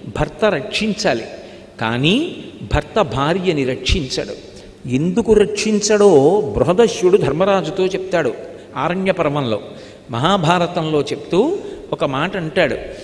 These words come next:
"అసలు సనాతన ధర్మమునందు ప్రాణం ఎక్కడుంది అంటే, స్త్రీ పురుష సంబంధం ధర్మపత్ని పతి సంబంధంతో ఉంటుంది."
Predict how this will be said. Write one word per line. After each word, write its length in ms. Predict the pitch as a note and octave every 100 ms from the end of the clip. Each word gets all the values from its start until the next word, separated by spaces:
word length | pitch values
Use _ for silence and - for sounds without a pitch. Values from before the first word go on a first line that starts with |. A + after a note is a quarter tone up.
| - - -
"అసలు 240 | F3+ F#3 D#3+
సనాతన 680 | - B2+ D3+ G3 A3 G#3+
ధర్మమునందు 760 | G#3 F3+ G3+ G3 F#3 F3+ E3+ D#3
ప్రాణం 680 | - - B2 A#2+ E3+ A3+ F3+
ఎక్కడుంది 640 | C#3 - F#3+ E3+ D3+ C#3+
అంటే, 640 | C3 C3 D3 G#3+ D4+ - - - -
స్త్రీ 420 | - D3+ F#3 B3+
పురుష 360 | C4+ B3 G#3+
సంబంధం 840 | G3+ E3 D#3 F3+ G3 D#3 C#3 A2 A#2+ - - - - - G#2
ధర్మపత్ని 880 | C3 D#3 G#3+ A3 G#3+ G3+ G#3 A3 A#3+
పతి 460 | G#3+ F#3+ - A3+
సంబంధంతో 720 | G#3 G3 F3+ F#3 E3+ E3 D#3 F#3+
ఉంటుంది." 480 | F3 B2+ C#3 G#2